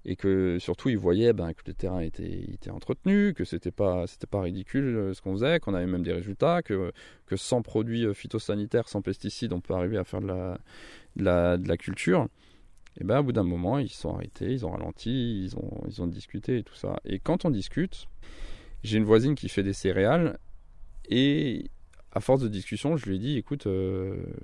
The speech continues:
arrête de faire du maïs, mais, mais, mais autre chose et tout ça. »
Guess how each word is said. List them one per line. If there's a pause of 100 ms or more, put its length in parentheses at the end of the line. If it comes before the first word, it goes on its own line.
(180)
arrête
de
faire
du
maïs,
mais, (100)
mais,
mais
autre
chose
et
tout
ça. »